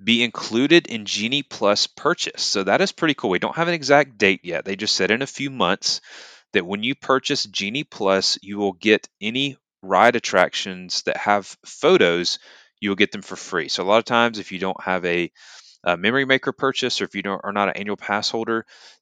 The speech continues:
then, of course, your photos have watermarks on 'em. But if you,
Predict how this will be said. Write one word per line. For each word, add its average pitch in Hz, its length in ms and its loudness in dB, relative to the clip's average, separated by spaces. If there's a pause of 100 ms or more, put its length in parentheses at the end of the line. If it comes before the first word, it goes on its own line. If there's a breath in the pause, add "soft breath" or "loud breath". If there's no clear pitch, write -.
then, 95 100 0
of 90 100 -6
course, 101 260 0
your 95 100 0
photos 98 360 -2
have 85 120 -6
watermarks 92 520 0
on 139 140 -2
'em. 139 120 -8
But 98 280 2
if 98 220 -14
you, 95 400 -4